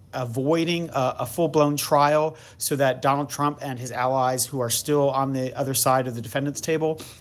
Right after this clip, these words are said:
um, get a preview of everything that's coming their way. Um, you know, I, I think really what these two defendants did by invoking their speedy trial rights was put them in a maximally gr-, good position to strike a deal that was most favorable to them.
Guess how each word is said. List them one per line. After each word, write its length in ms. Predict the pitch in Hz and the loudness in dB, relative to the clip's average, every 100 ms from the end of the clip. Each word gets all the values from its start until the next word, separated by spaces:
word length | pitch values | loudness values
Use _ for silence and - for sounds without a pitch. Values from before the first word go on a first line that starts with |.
| - | -8
um, 400 | 135 127 123 120 | -2 0 0 -2
get 120 | 117 127 | 0 -2
a 40 | |
preview 560 | - 165 160 147 175 160 | 0 0 0 0 2 2
of 100 | 113 | 2
everything 400 | 120 139 135 139 | -2 -2 0 0
that's 180 | 131 | 0
coming 300 | - 143 147 | 0 2 4
their 160 | 143 135 | 6 4
way. 440 | 123 131 151 175 - - - - | 4 4 4 0 -6 -18 -20 -4
Um, 480 | 143 139 135 139 143 - | 2 4 4 0 -6 -2
you 60 | |
know, 80 | 160 | 2
I, 120 | 151 - | 2 0
I 100 | 165 | -4
think 280 | 180 185 147 | -2 -4 -2
really 440 | 156 160 156 151 - - - | 2 2 2 -2 -8 -20 -2
what 300 | 175 180 147 | 0 0 -2
these 240 | 156 151 | -4 -2
two 200 | - - | -2 -2
defendants 460 | 151 143 156 147 135 | -4 0 0 2 0
did 300 | - 170 151 | 0 0 2
by 180 | 139 135 | 4 4
invoking 520 | 143 123 139 139 143 | 0 -2 -2 -2 -2
their 100 | 131 | -2
speedy 280 | - 151 139 | -4 -4 -4
trial 320 | - 160 196 | 0 2 2
rights 360 | 143 131 135 147 | 2 0 -2 -6
was 120 | 123 | -8
put 220 | - - | -8 -8
them 140 | 160 | -4
in 80 | 151 | -2
a 180 | 131 135 - 143 | -2 -6 -10 -4
maximally 760 | 135 139 - 165 147 131 120 - - | 0 0 -2 -4 -2 0 -4 -10 -10
gr-, 240 | - 135 147 | 0 2 2
good 340 | 147 - 151 | -2 -6 -4
position 680 | 131 123 185 - 120 127 - | 0 2 2 0 -2 -6 -8
to 120 | - 143 | -6 -4
strike 320 | - 156 151 | 4 4 4
a 60 | |
deal 380 | 131 151 202 127 | -2 0 2 2
that 140 | 127 123 | 2 0
was 140 | 127 | 0
most 240 | 135 135 | -2 -2
favorable 400 | - 151 175 131 | 0 0 -2 -6
to 140 | 117 120 | -10 -8
them. 240 | 113 104 | -8 -10